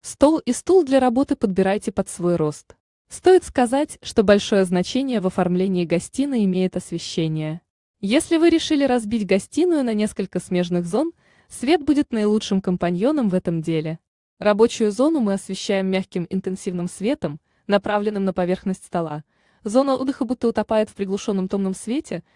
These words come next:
дополненном боковыми светильниками для чтения. Для наибольшего удобства можно устроить подсветку шкафа, некоторые современные модели предусматривают наличие ламп. Спонсор выпуска. Интернет-магазин недорогой мебели «Ваша комната».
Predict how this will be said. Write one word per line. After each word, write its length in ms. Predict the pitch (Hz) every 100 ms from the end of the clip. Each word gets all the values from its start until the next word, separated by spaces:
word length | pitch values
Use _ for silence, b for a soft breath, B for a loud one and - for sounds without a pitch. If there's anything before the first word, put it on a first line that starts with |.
| _
дополненном 560 | 208 220 302 339 311 277
боковыми 400 | 247 214 226 226
светильниками 640 | - 202 269 311 269 262
для 160 | 233 208
чтения. 600 | - - 190 160 151 165 _ _ _ -
Для 180 | 190 220
наибольшего 540 | 233 226 254 294 285
удобства 480 | 254 233 285 - 240
можно 320 | 233 247 226
устроить 400 | 220 - 220 226
подсветку 480 | - 214 208 208 -
шкафа, 500 | - - 269 - 156 - _ _ -
некоторые 440 | 240 285 320 277
современные 600 | 254 226 233 226 226 208
модели 400 | 202 202 233 339
предусматривают 840 | 302 196 185 - 208 - 294 285 247
наличие 460 | 214 214 - 202
ламп. 320 | 170 156 151 - _ _ _ _ _ _ _ _ _ _ _
Спонсор 540 | - - 311 - 311
выпуска. 580 | 262 247 170 - - 156 _ _ _ -
Интернет-магазин 1040 | 214 214 226 254 302 262 226 226 233 226
недорогой 600 | 220 208 208 202 302 320
мебели 400 | 240 254 233 208
«Ваша 300 | 196 - 208
комната». 640 | - 180 160 156 - 156